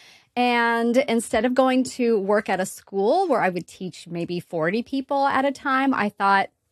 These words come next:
"I really just want to teach the world." So <laughs> kinda got my podcast going around that time. And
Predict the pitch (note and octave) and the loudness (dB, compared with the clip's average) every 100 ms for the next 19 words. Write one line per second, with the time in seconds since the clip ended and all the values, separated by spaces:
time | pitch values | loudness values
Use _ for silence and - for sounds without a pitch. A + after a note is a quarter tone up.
0 | _ _ _ A#3+ A3 B3 G#3 G#3 G#3 F#3 | _ _ _ -4 0 0 0 -4 -2 -2
1 | F3+ G3+ E3+ - - _ - E3+ F#3+ F3 | -4 -8 -10 -12 -20 _ -8 0 2 4
2 | E3+ E3 D3+ D#3+ - G#3 E3+ E3 - F#4+ | 4 4 0 -4 -4 -2 0 0 2 4
3 | - A#4 C#4+ C4+ B3+ G3 G3+ D#4 D4+ - | 4 2 2 2 2 0 2 0 0 0
4 | C4 C4 - A#3+ A#3 A3+ A#3 A#3+ _ - | 0 0 -2 0 2 2 0 -4 _ -4
5 | G3+ G3 G3 G#3+ E4 - - D4+ C#4+ C#4 | 2 2 4 4 2 0 0 2 4 2
6 | C#4 D4 - _ _ A#3 A3 G#3+ G#3 G#3 | 0 -4 -8 _ _ -2 0 2 2 0
7 | G#3 A3+ | -2 -4